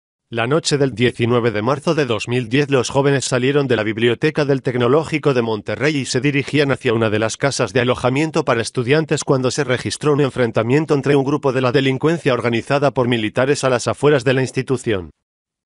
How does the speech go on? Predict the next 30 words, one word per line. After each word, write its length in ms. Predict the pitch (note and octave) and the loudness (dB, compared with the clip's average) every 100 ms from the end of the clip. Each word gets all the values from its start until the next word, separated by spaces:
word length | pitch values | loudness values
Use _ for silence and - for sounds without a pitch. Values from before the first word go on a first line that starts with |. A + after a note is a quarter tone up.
| _ _ - | _ _ -2
Los 220 | A#2+ - | -2 0
jóvenes 440 | C#3+ D3+ D#3 D3 | 0 2 0 -2
fueron 300 | - E3+ F3 | -2 0 0
confundidos 680 | C#3 B2+ - B2+ D#3+ E3 C3+ | -2 -4 -2 -2 0 2 0
por 120 | B2+ | 0
los 200 | A#2 C#3+ | 0 0
elementos 500 | D#3+ B2 C#3 D#3 D3 | 0 0 0 0 -2
castrenses 720 | - A2+ - B2 E3 - D3+ | 0 -4 -2 0 0 0 -2
quienes 340 | - C#3+ C3+ A2 | 0 0 0 0
vieron 280 | C3+ D#3 C#3+ | 0 0 0
descender 540 | C#3 C3 A#2 B2 C#3 | 0 -2 0 0 0
de 120 | A#2 | 0
las 160 | A2 - | -2 0
camionetas 580 | B2+ B2 A#2+ D3+ D#3 C3+ | 0 0 0 0 0 -2
rivales 460 | G#2 B2+ C#3+ - | -2 0 2 0
a 60 | C3+ | -2
un 80 | C3 | -2
grupo 260 | D3 C#3 | -2 0
de 140 | C3 D3 | 0 2
personas 480 | B2+ - D#3 E3+ - | 0 0 0 0 2
que 80 | |
ingresó 400 | D3 B2+ A#2 - | 0 0 -2 0
al 100 | D3+ | 0
ites 240 | C#3+ D3+ B2+ | 0 0 0
Miss 220 | C#3+ C3 | -2 0
y 80 | B2+ | 0
media 300 | A#2 A#2 A2+ | 0 0 0
palabra 420 | B2+ C3 C#3+ C#3+ | 2 2 2 2
los 180 | B2+ A#2 | 2 2
abatieron. 640 | B2 A#2 A#2 G#2+ F#2 F2 | 0 0 0 -2 -4 -10